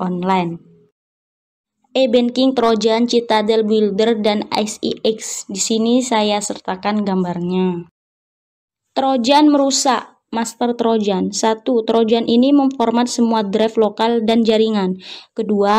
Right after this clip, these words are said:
master adalah jenis Trojan yang berbahaya dan merusak. Tiga, pengguna tidak akan bisa boot sistem operasi. Yang keempat, saat dijalankan, Trojan ini merusak sistem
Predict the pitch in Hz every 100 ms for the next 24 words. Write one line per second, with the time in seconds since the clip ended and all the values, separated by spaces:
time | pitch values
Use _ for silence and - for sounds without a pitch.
0 | 233 233 - 269 277 233 220 214 220 214
1 | 226 240 - 214 202 208 226 220 220 196
2 | 202 196 196 208 214 220 226 226 226 -
3 | 196 - - - - _ 233 220 196 214
4 | 233 240 220 220 240 240 233 214 214 226
5 | 233 220 247 226 220 214 220 - - 233
6 | - 220 220 220 220 214 190 185 _ _
7 | - 226 220 214 202 - 233 240 226 -
8 | 262 240 226 233 208 190 202 208 233 233
9 | 226 214 220 220 226 240 220 220 233 233
10 | - - -